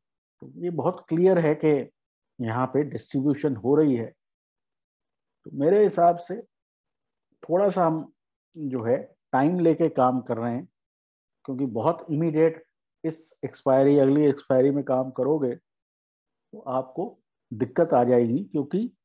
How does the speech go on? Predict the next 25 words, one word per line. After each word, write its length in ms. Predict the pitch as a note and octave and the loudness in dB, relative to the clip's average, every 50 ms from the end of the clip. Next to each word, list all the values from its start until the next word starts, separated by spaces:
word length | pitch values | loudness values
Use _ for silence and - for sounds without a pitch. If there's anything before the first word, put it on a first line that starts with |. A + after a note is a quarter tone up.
| _ _ _ _ _ _ _ _ _ _ _ _ _ _ _ _ _ _ _ _ _ _ _ - | _ _ _ _ _ _ _ _ _ _ _ _ _ _ _ _ _ _ _ _ _ _ _ -10
मार्केट 500 | C#3+ C#3+ D3 D3 D3 D3 - G#3+ A3+ - - | -6 -2 -2 -2 -2 -2 -2 -4 -4 -4 -4
वोलेटाइल 640 | C#3+ C#3 C#3+ E3+ F#3 F#3+ F#3+ F#3+ F#3 F3 F3+ F3 | -4 0 2 2 4 2 2 4 2 2 2 2
हो 140 | D3+ C#3+ D#3 D3 | -2 -4 -4 -4
सकती 400 | - C3+ - _ - C3 A#2+ A2 | -6 -8 -12 _ -10 -10 -8 -8
है। 60 | G2+ F#2+ _ _ _ _ _ _ _ _ _ _ _ _ _ _ _ _ _ _ _ _ _ _ - - _ _ _ | -10 -14 _ _ _ _ _ _ _ _ _ _ _ _ _ _ _ _ _ _ _ _ _ _ -20 -20 _ _ _
तो 60 | - | -18
फिलहाल 340 | A#2 - D#3 E3 F3+ G#3+ G#3+ | -10 -6 -4 -2 0 -2 -2
के 100 | G#3+ A3+ | -2 0
लिए 120 | A#3 A3 F#3+ | 2 2 2
इतना 220 | E3+ - F#3+ G#3 | 2 0 -2 0
ही। 160 | G3+ G3 A3+ C#4 - _ _ _ _ _ _ _ _ _ _ _ _ _ - - | 0 0 -2 -2 -6 _ _ _ _ _ _ _ _ _ _ _ _ _ -14 -12
मुझे 320 | - - D3+ C#3+ E3+ F3 | -6 -2 0 2 2 4
उम्मीद 340 | D3 C#3+ D3+ D#3 E3+ F3 E3 | 4 4 4 4 6 6 6
है 120 | E3+ E3+ | 6 4
कि 400 | E3 E3+ D#3+ D3+ C#3+ B2+ G#2+ F#2 _ _ _ _ _ _ _ _ _ _ _ _ _ _ _ _ _ _ _ _ - | 4 4 4 4 4 2 0 -8 _ _ _ _ _ _ _ _ _ _ _ _ _ _ _ _ _ _ _ _ -8
आपको 440 | B2 B2 B2+ B2 - - C#3 C3+ A#2 G#2+ G#2+ | -4 -2 -2 -2 -2 -2 -2 -2 -2 -2 -6
हमारा 320 | G#2+ G#2+ A#2+ D3 B2+ C3+ B2 | -6 -4 -2 0 0 0 0
व्यू 260 | G2+ G#2+ A2+ D3 F3 | 0 0 -2 -2 -2
समझ 260 | - - C#3+ D3 D3 | -2 -4 -4 -4 -4
में 180 | C#3 C#3+ C#3+ C3 | -4 -4 -4 -4
आया 140 | B2 B2 B2+ | -2 -2 -2
होगा, 340 | C3+ C3 B2+ B2+ C3+ D3 F3+ _ _ _ _ _ _ _ _ _ _ _ _ - | -2 -2 -2 -2 -4 -6 -8 _ _ _ _ _ _ _ _ _ _ _ _ -10
जो 120 | A#2+ C3 B2+ | -8 -8 -6
कि 140 | - E3+ | -6 -6
बहुत 460 | D#3 B2 A#2 G#2+ C3+ F3 E3+ - - | -6 -4 -2 0 0 -2 -2 -4 -12